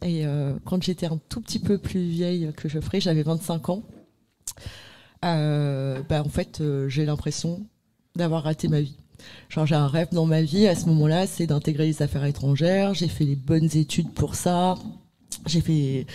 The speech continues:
donc j'ai fait Sciences Po, je suis allée à l'inalco, j'ai fait des études de Swahili et, euh, d'ethnologie et civilisation africaine. Donc tout est parfait, mais ça marche pas. Et, euh, donc là, je me retrouve à vingt-cinq ans en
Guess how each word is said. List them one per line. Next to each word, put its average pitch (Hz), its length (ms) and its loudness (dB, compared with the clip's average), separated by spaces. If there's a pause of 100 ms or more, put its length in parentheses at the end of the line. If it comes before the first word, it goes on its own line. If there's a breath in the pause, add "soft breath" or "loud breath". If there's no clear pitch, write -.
(300 loud breath)
donc 156 140 0
j'ai 165 120 2
fait 165 140 0
Sciences 147 380 -2
Po, 214 880 6
je - 80 -8
suis - 280 -4
allée 151 180 0
à 151 80 2
l'inalco, 151 640 4
j'ai 165 120 -2
fait 165 120 -2
des 151 220 2
études 160 280 0
de 147 120 2
Swahili 175 1000 2
et, 143 240 0
euh, 135 280 2
d'ethnologie 156 720 4 (640)
et 170 80 4
civilisation 156 520 2
africaine. 156 580 2 (540 loud breath)
Donc 180 180 4
tout 208 200 2
est 196 60 4
parfait, 165 580 2
mais 160 300 2
ça 160 160 -2
marche 151 220 0
pas. 147 240 0 (560 loud breath)
Et, 175 240 4
euh, 151 340 6
donc 165 200 -2
là, 175 120 4
je 160 80 -2
me 147 60 -2
retrouve 170 200 2
à 156 60 4
vingt-cinq 156 500 0
ans 190 360 4
en 156 140 0